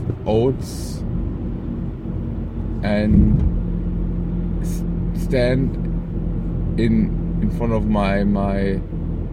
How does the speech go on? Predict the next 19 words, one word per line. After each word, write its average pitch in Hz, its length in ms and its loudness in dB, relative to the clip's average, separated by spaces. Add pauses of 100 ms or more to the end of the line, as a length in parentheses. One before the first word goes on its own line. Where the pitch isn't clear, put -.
(260)
window, 120 600 2 (1900)
if 98 140 -2
it's 101 160 0
warm 104 280 2
enough, 101 340 2 (640)
at 104 140 -2
the 101 140 0
open 117 440 2
window, 120 440 2 (3250)
and 107 160 2
enjoy 110 560 4
the 110 80 0
view. 101 320 2 (400)
Just - 300 -2 (260)
taking 113 580 0
a 104 60 0
minute 113 400 2
or 92 140 0
two, 117 320 -2